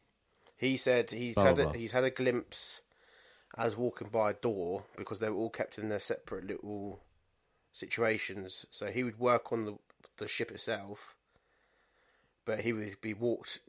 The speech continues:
Speaker 1: directly to where the engine bays and that would be,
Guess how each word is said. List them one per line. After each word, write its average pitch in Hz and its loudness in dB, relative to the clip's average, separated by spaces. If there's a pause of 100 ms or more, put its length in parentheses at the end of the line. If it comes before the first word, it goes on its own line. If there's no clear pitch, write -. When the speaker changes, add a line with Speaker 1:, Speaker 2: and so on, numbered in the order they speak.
(140)
Speaker 1:
directly 117 4
to - -8
where 110 2
the 110 -2
engine 107 -2
bays 104 -6
and 101 -8
that 104 -6
would 104 -10
be, 101 -6